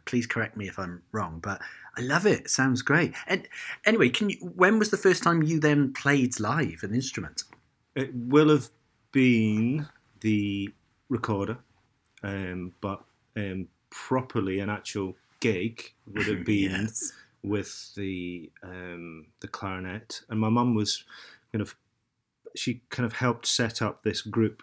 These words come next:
Speaker 2: in the Borders, in, in Kelso, where I'm from, this small town in the Borders, um,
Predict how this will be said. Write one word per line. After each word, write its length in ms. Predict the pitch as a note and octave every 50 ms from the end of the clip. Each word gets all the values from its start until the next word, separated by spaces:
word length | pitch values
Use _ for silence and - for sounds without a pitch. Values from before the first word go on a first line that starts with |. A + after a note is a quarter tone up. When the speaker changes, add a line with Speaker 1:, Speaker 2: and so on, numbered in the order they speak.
| _
Speaker 2:
in 200 | - G#2 G2+ G2+
the 60 | G2 G2+
Borders, 580 | - G#2+ G2 F#2+ F#2+ F2+ F#2 F#2+ F#2+ - - -
in, 140 | G2+ F#2+ F#2 -
in 140 | G#2 G#2+ F#2
Kelso, 420 | - - A#2 G#2+ G#2 - - G2 F#2+
where 120 | F#2+ F#2+
I'm 100 | F#2+ F#2+
from, 260 | - - A2 F#2 -
this 100 | G#2 - -
small 240 | - A2 G#2+ G2
town 260 | - - - G2+ G2+ G2
in 80 | F#2
the 60 | F#2
Borders, 420 | - - G2 G2 G2 G2 G2 - - _ - - - - - - C4 - - _ _ - - _ -
um, 460 | G2 G2 F#2+ F#2+ F#2+ F#2+ F#2+ F2+ F2